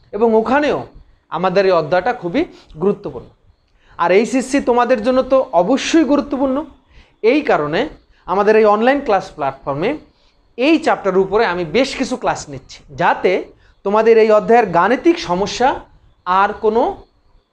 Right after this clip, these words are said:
প্রবলেম না থাকে। রাইট, শিক্ষার্থী বন্ধুরা, আমি তোমাদের সবাইকে অনুরোধ করব,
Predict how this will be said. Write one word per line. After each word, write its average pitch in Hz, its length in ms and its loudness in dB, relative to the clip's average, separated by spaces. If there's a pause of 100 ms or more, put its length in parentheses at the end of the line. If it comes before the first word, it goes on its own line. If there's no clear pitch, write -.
(240)
প্রবলেম 208 460 2 (180)
না 175 120 2 (380)
থাকে। 156 260 -6 (1080)
রাইট, 160 340 -4 (920)
শিক্ষার্থী 294 380 0
বন্ধুরা, 175 380 2 (560)
আমি 240 420 0
তোমাদের 240 360 2
সবাইকে 226 560 0 (480)
অনুরোধ 240 440 2
করব, 139 260 -4